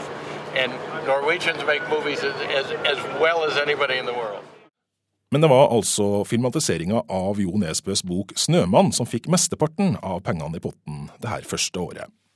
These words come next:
Speaker 2: Det norske produksjonsselskapet Storyline var en av firmaene som fikk nyte godt av det her, forteller daglig leder Arild Karlsen.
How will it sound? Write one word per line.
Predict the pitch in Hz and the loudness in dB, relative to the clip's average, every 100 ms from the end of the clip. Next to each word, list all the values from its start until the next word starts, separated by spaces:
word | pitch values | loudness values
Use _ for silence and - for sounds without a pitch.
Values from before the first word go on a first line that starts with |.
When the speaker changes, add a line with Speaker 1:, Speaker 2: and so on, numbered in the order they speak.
| _ | _
Speaker 2:
Det | - 127 | -2 2
norske | 165 - 127 | 4 4 0
produksjonsselskapet | 127 143 190 107 92 82 - 101 - | -2 -2 -2 -2 -4 -4 -6 -4 -4
Storyline | - 113 123 139 170 139 - - - | 2 4 6 6 6 4 -2 -10 -10
var | - | -6
en | 151 180 185 - | 2 2 2 0
av | 113 120 | 0 0
firmaene | - 82 76 90 107 - | 0 -2 -2 -2 -2 -2
som | - | -4
fikk | 113 127 143 | -4 -4 -2
nyte | 123 139 | -2 0
godt | 117 160 - - | 2 2 0 -10
av | 78 92 | -8 -6
det | - | -6
her, | 95 101 87 | -4 -4 -6
forteller | - - 101 92 | -6 -4 -2 -2
daglig | 95 80 85 | -4 -4 -6
leder | 87 76 85 - 180 | -8 -8 -10 0 4
Arild | 92 82 | 4 2
Karlsen. | - - - 76 | -8 -8 -10 -12